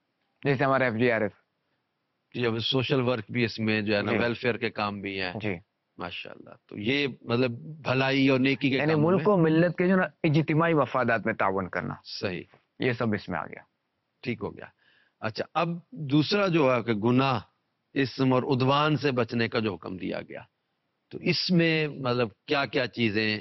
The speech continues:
Speaker 2: ہیں جس کو مطلب ہم سمجھیں کہ یہ، اس سے بچنا ہے ہمیں؟
Speaker 1: اس میں دیکھیں کہ کسی کا حق مارنے میں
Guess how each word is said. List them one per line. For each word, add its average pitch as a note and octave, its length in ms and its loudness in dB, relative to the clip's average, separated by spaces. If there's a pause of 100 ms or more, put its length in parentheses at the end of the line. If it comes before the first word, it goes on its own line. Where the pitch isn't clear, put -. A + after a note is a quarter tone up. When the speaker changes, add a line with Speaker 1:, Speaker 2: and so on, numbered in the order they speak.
Speaker 2:
ہیں G#2 260 0
جس G2 260 -4
کو G#2 120 -6
مطلب F#2+ 240 -4
ہم F#2+ 80 -6
سمجھیں F#2+ 360 -6
کہ G2+ 140 -6 (100)
یہ، G2+ 260 -2 (260)
اس C3 160 -4
سے E3 100 0
بچنا A#2 420 -2
ہے G2+ 60 0
ہمیں؟ E2+ 240 -10 (600)
Speaker 1:
اس - 180 -6
میں E3 80 0
دیکھیں D3 380 0
کہ C#3 240 0
کسی C#3 400 -2
کا C#3+ 120 -2
حق E3 340 -2
مارنے A#2 380 2
میں F#2+ 180 0